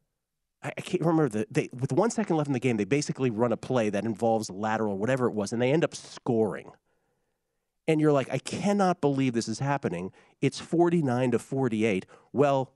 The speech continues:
okay, at least they'll kick the extra point. I'll still have a chance to win this in overtime." No, then they go for two. And I lose minus two and a half,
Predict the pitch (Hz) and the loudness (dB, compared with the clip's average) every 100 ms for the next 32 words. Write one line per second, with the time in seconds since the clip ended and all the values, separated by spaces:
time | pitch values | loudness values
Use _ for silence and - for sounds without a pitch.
0 | - 208 - 113 110 127 170 202 - 160 | -2 -2 2 0 2 0 0 -2 0 0
1 | 165 - 139 123 - 107 - 143 98 - | 0 0 2 2 0 -6 2 2 2 0
2 | 135 123 110 127 120 107 107 104 104 117 | 0 2 0 0 0 0 0 0 0 0
3 | 113 92 127 110 101 98 92 87 - - | 0 0 2 2 0 -2 -4 -8 -10 -12
4 | - _ _ _ _ _ _ _ _ _ | -14 _ _ _ _ _ _ _ _ _
5 | _ _ _ _ _ _ _ - 131 120 | _ _ _ _ _ _ _ -2 0 2
6 | 104 107 113 120 107 90 92 101 131 - | 0 -2 2 4 2 -2 -4 -2 -2 -2
7 | 135 113 95 95 | -2 -2 -2 -6